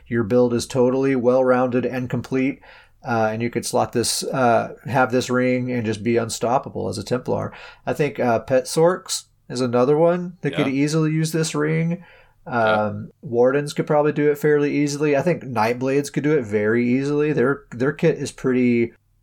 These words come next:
Speaker 1: kinda concise, you know? I think they could do a single bar setup pretty easily.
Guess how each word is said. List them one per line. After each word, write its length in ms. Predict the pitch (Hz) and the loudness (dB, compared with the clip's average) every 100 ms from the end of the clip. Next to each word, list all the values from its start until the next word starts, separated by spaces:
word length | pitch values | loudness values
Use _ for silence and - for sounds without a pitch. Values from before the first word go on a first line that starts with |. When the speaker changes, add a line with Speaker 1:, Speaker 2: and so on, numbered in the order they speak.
| _ _ _ - | _ _ _ -6
Speaker 1:
kinda 320 | 139 113 101 | -2 0 -2
concise, 760 | - 123 107 123 117 139 - | -4 -4 -2 0 0 -2 -6
you 100 | 143 | -4
know? 160 | 139 147 | -2 -2
I 40 | 135 | -2
think 180 | 127 - | -4 -6
they 100 | 107 | -4
could 140 | 120 | -2
do 80 | 120 | -2
a 60 | |
single 240 | 120 120 120 | -2 -2 0
bar 140 | 120 | 0
setup 300 | - 127 120 | 0 0 0
pretty 180 | - 117 | -2 -2
easily. 420 | 113 117 120 120 | -2 -2 -2 -2